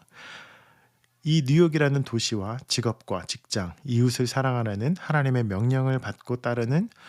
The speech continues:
소수 집단이라는 그러한 정체성으로 리디머 교회가 살아가고 있다라는 것입니다. 오늘 이 교회,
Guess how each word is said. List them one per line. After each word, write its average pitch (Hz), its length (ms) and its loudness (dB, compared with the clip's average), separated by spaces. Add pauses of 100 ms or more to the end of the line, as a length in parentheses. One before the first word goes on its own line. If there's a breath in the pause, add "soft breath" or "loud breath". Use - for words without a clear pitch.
(140 loud breath)
소수 - 340 0
집단이라는 135 720 0
그러한 127 380 0
정체성으로 110 760 -6
리디머 104 360 -2
교회가 101 540 -2 (240 loud breath)
살아가고 127 580 0
있다라는 92 520 -4
것입니다. 92 560 -8 (720 loud breath)
오늘 160 240 4
이 202 160 2
교회, 117 460 2